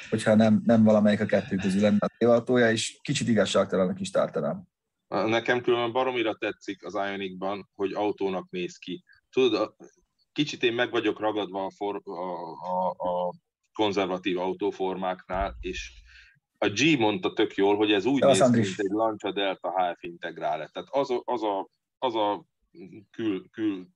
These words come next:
Speaker 2: külalak teljesen úgy terpeszt, úgy csinál mindent az a sziluett, de mikor beszállsz, az egy olyan esemény, belül az az autó.
Speaker 1: Ja, és, és bocsánat,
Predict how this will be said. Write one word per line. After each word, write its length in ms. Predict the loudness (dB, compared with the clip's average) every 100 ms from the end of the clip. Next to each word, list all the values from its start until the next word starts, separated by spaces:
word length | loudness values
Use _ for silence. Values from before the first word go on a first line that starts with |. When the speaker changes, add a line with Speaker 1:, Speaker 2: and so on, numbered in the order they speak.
| _ _
Speaker 2:
külalak 600 | -8 -4 -2 -2 -6 _
teljesen 720 | -8 -6 -6 -8 -10 -10 -10
úgy 220 | -8 -8
terpeszt, 580 | -2 -2 -2 -4 -6 -6
úgy 140 | -10 -8
csinál 340 | -6 -6 -4
mindent 400 | -4 -4 -6 -6
az 100 | -6
a 80 | -6
sziluett, 560 | -4 -4 -2 -2 -2 -8 -20 -20 _ _ _
de 180 | _ -4
mikor 380 | -4 0 -2 0
beszállsz, 680 | -2 -2 -6 -6 -10 -14 -20 _ _ _
az 160 | -12 -4
egy 140 | 0
olyan 200 | 0 0
esemény, 540 | -2 -4 -8 -10 -14 -20 _ _ _ _ _ _ _ _
belül 420 | -6 -2 0 0
az 120 | -4 -4
az 120 | -4
autó. 400 | -2 -2 -2 2
Speaker 1:
Ja, 180 | 6 6
és, 160 | 4
és 200 | 2 0
bocsánat, 680 | 2 2 6 6 6 4 2